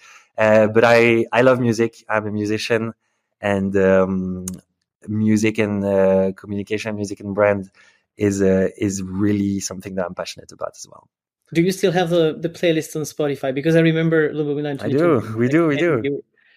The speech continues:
Speaker 2: yes.
Speaker 1: Uh, we do. So for, for the people listening, uh, you can go on Spotify and look for Plan A Earth in one, uh, and you will find a playlist for the planet,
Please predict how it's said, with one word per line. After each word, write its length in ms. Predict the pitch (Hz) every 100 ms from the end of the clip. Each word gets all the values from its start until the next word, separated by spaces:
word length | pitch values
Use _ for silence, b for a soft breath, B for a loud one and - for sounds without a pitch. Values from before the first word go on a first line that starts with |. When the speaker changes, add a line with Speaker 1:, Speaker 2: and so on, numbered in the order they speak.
| b b -
Speaker 2:
yes. 240 | 143 - _
Speaker 1:
Uh, 380 | 110 110 117 117
we 180 | 113 131
do. 280 | 156 170 117
So 380 | - 123 120 117
for, 380 | - 120 113 110
for 180 | -
the 80 | 117
people 280 | 110 120 127
listening, 500 | 123 - 127 120 110
uh, 480 | 104 101 98 98 98
you 160 | 101 101
can 140 | 113
go 100 | 110
on 100 | 110
Spotify 580 | - 127 131 - 110 104
and 100 | 104
look 140 | 110
for 160 | - 110
Plan 300 | - 117 117
A 160 | 113 107
Earth 400 | 113 127 - _ _ _ -
in 120 | 104
one, 220 | 117 131 - b b b b -
uh, 40 |
and 420 | 104 104 104 107
you 80 | 107
will 160 | 104 104
find 480 | - 104 101 95 -
a 260 | 92 98 95
playlist 520 | - 123 120 110 -
for 140 | - 104
the 80 | 92
planet, 500 | - 101 95 87